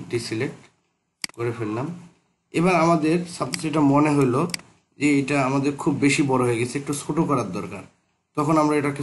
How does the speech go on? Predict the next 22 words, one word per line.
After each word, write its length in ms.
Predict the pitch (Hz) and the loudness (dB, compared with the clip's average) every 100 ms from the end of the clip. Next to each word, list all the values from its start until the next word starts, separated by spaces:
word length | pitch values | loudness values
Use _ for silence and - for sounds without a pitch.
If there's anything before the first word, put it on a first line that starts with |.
| 139 | -6
ছোট 120 | 143 147 | -4 -2
করার 180 | 151 147 131 | 0 -2 0
জন্য 160 | 143 170 - - - _ _ | 2 2 0 -8 -20 _ _
control 420 | 147 160 151 180 180 180 | 0 2 4 4 4 2
টি 100 | 170 - | 0 2
চাপবো, 340 | 127 98 87 80 - - _ _ | 0 -2 -6 -8 -10 -20 _ _
ঠিক 120 | 139 170 | -2 0
আছে? 180 | 175 143 98 - - _ _ - | 0 -2 -4 -10 -20 _ _ -4
control 320 | 143 147 147 143 | -2 0 -2 0
টি 100 | 139 - | 0 0
আমরা 140 | 123 131 135 | -2 -2 -2
লিখে 200 | 139 147 | 0 0
নিই। 120 | 143 165 139 | 0 0 -2
control 300 | 135 147 143 143 | -2 0 -2 -2
টি 60 | 151 | -2
চাপার 260 | 151 139 139 - | -2 -2 -4 -2
পর 140 | 160 180 - _ _ _ _ | -2 -2 -10 _ _ _ _
এটা 140 | 135 151 143 | -4 -2 -2
যদি 160 | 143 156 | 0 2
আমি 140 | 147 165 175 147 | 2 2 0 0
এভাবে 260 | 143 143 143 | 0 0 -2
সরাসরি 520 | 151 160 156 165 160 | -2 -2 -2 -2 0